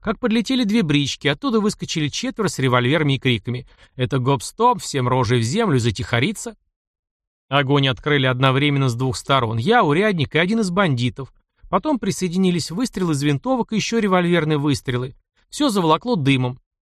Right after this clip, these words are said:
Я-то стрелял из Штайра, там порох бездымный. Вот Смит и Вессон, урядник, не говоря уже о бандитах, давал клубы дыма, как от паровоза. Когда дым рассеялся... Нет,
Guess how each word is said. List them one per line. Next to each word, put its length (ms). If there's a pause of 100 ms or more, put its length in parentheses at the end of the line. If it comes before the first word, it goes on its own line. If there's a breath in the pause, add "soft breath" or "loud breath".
(140)
Я-то 240
стрелял 400
из 80
Штайра, 480
там 220
порох 300
бездымный. 640 (240)
Вот 160
Смит 300
и 60
Вессон, 380
урядник, 440
не 120
говоря 260
уже 160
о 60
бандитах, 520
давал 260
клубы 320
дыма, 340
как 160
от 120
паровоза. 540 (960)
Когда 300
дым 200
рассеялся... 880
Нет, 340